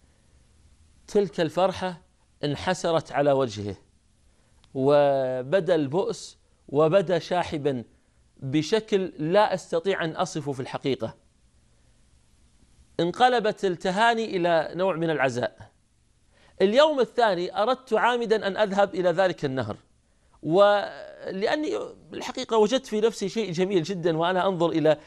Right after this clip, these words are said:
تلك المشاعر المتألقة بالتوكل على الله سبحانه وتعالى، فنظرت وإذا بذلك الرجل نفسه جالس على شاطئ البحر، فجلست إلى جانبه. قلت: "يا أخي، أنا تعلمت شيئاً في هذه الحياة، قرأته في كتب ووجدته نتيجة دراسة،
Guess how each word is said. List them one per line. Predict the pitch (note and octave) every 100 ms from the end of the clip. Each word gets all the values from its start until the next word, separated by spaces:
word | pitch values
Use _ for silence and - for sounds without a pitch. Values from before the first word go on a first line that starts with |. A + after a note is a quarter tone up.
| _
تلك | - G3 F#3+
المشاعر | D#3 D3 G3 E3+ D#3
المتألقة | D3 C#3+ D3 C#3+ - G3 F#3+ -
بالتوكل | C#3 C3 D#3+ D#3+ D3+
على | C3+
الله | C#3
سبحانه | - B2
وتعالى، | A#2+ A2 A2+ - - - _ _
فنظرت | - A3 A3+ A#3 C#4 -
وإذا | A#3 B3+ A#3
بذلك | G3+ G#3 A3+ A#3+ A3
الرجل | G#3 G#3+ G3+ G3+
نفسه | G#3 G#3+ -
جالس | F3+ G#3+ G#3 -
على | E3+
شاطئ | E3 F#3+ G3
البحر، | D#3+ C#3+ - G2+ _ _ _ _
فجلست | - E3+ F3 G#3+ -
إلى | F3+ F3
جانبه. | C#3+ D3 A#2+ G#2+ - _ -
قلت: | B3+ -
"يا | A3+
أخي، | F#3
أنا | F#3 G#3 G3+ F#3+ - -
تعلمت | - D#3 F3 G3+ F3 D#3
شيئاً | - D#3+ B2+
في | A#2 C#3+
هذه | C3
الحياة، | - C#3+ -
قرأته | C4 C#4 G3+ E3 D#3
في | C3
كتب | C3+ D#3 C#3 B2+ - - -
ووجدته | D3 E3+ E3 - - C#2+ A2 D#3 E3 G3+ - E3 D#3
نتيجة | D3 D#3+ C#3+
دراسة، | A#2+ C#3+ E3 D#3+